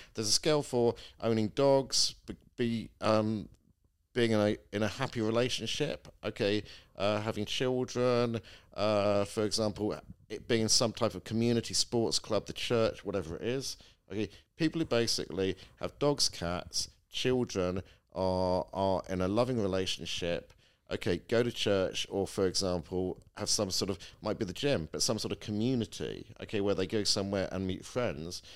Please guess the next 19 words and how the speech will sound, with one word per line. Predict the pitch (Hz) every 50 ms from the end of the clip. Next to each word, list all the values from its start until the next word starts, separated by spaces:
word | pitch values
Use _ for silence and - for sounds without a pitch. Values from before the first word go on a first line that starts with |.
| - - - - -
Uh, | 90 101 95
people | - - 135 120 - 104
who | 110 104
do | - 107 101 92
charity | - - - 123 123 123 117 117 - 120 101
work, | 95 113 113 110 110 107 - - - -
people | - 117 101 - 101
who | 104 107
earn | 107 107 104 104 101 - - - - - -
a | 98
certain | - - 131 131 - -
amount | 104 107 107 82
of | 82 95
money | 98 95 95 98 95 95 95 - - - - _ _ -
will | 95 98
be | 101
healthier | 95 - - 117 110 107 - - 104 101 92 -
and | 85 85
happier. | 85 92 - - - 67 64